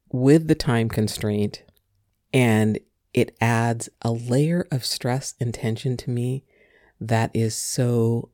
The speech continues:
uncomfortable. And like I mentioned earlier,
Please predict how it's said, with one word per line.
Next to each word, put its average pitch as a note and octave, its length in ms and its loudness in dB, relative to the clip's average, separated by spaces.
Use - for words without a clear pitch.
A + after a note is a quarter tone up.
uncomfortable. G#2+ 1120 -6
And E3+ 140 2
like E3+ 180 0
I D#3+ 60 2
mentioned D#3+ 420 0
earlier, C#3 600 0